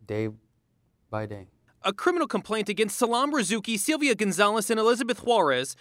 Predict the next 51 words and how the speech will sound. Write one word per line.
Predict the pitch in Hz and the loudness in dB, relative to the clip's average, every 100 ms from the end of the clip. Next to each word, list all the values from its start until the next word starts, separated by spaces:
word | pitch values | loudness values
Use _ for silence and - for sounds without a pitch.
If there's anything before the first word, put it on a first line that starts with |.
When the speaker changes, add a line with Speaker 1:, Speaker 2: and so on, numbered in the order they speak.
| - - | -20 -6
Speaker 2:
alleges | 175 214 202 190 | 0 2 2 4
they | 214 | 6
met | 208 254 240 | 6 2 0
with | 262 | -2
the | 220 | -2
confidential | - 262 269 226 202 233 | 0 2 2 2 2 2
F | 185 - | 0 -2
B | 196 | 0
I | 175 | 2
informant. | 196 196 - 240 160 - _ - - - _ | 0 -2 4 4 4 -2 _ -20 -20 -20 _
It | 143 | -2
says | 170 143 | 0 0
at | 143 | 0
one | 147 160 | 0 -2
point | 151 147 | -2 0
they | 151 | 0
offered | 151 165 170 | 0 0 -2
to | 139 | -6
pay | - 208 | 0 2
that | 190 185 | 2 -2
source | - 190 - | -2 -2 0
two | - 294 | -2 2
thousand | 240 220 196 220 | 2 2 0 2
dollars | 220 202 170 - | 4 4 2 0
to | 180 | -8
take | - 262 269 - | 0 0 0 2
out | 214 226 | 2 4
Milan, | 220 226 226 196 120 92 _ _ - | 4 4 6 4 2 -6 _ _ -10
with | 123 | -2
one | 147 156 | 0 2
thousand | 143 139 147 170 | 2 2 2 -2
to | |
be | 170 196 | -4 -4
paid | 165 175 | -2 0
immediately. | 202 208 185 160 135 - 175 | 0 0 0 0 -4 -6 -2
The | 214 | -2
federal | - 311 262 185 | 4 4 4 2
complaint | 208 180 254 233 | -2 -2 -2 -2
claims | - 240 220 165 | -4 -2 -2 0
during | 233 285 277 | 0 0 0
one | 277 | -2
of | 311 | 0
their | 311 | -2
meetings, | 233 233 160 160 - | 0 0 0 -2 -2
Gonzalez | 226 175 233 294 277 | -2 2 2 2 -2
went | 185 254 | -4 -4
to | 262 | -4
the | 233 | -4
Golden | 175 220 277 277 | 0 0 2 -2
Bloom | 214 240 226 | -2 -2 -2
dispensary | 226 - 233 - 170 151 | -4 -2 -2 0 -2 -2